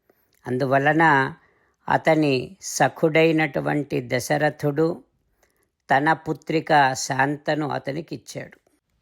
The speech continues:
రోమపాదుడు ఆమెను పుత్రికగా స్వీకరించాడు.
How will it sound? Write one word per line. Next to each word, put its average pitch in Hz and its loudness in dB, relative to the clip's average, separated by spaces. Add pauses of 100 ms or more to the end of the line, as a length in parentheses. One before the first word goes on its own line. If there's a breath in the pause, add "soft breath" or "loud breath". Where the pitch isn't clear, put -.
(400)
రోమపాదుడు 160 0
ఆమెను 147 -4
పుత్రికగా 156 -6
స్వీకరించాడు. - -14